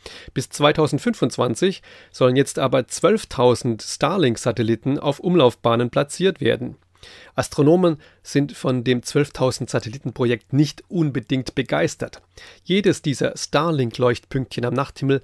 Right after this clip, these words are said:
kann ihre Beobachtungen stören. Und die Raumfahrt-Bodenkontrollzentren weltweit stehen vor der Frage, wie sie ihre Satelliten und Raumschiffe zuverlässig vor einer Kollision mit einem der zwölftausend Starlinks schützen können.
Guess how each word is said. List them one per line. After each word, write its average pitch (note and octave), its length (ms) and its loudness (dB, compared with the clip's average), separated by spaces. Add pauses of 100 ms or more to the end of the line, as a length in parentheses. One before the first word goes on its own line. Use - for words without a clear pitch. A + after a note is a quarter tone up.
(260)
kann C3+ 260 -6
ihre C#3+ 320 2
Beobachtungen C3 760 0
stören. A#2+ 420 -2 (600)
Und - 260 -4
die A#2+ 120 2
Raumfahrt-Bodenkontrollzentren C#3+ 1700 2
weltweit B2 460 2
stehen D3+ 300 0
vor C#3+ 180 0
der C3+ 100 2
Frage, D#3 440 2 (340)
wie C3 120 -2
sie - 260 -8
ihre F3+ 380 0
Satelliten C#3 520 -2
und A#2 160 -2
Raumschiffe D3 580 2 (160)
zuverlässig D3+ 880 0
vor D#3 200 0
einer D3 160 0
Kollision E3 680 2
mit A#2 180 -2
einem B2+ 260 0
der A#2+ 140 2
zwölftausend B2 640 -2
Starlinks A#2+ 560 0
schützen B2 340 -4
können. A#2+ 300 2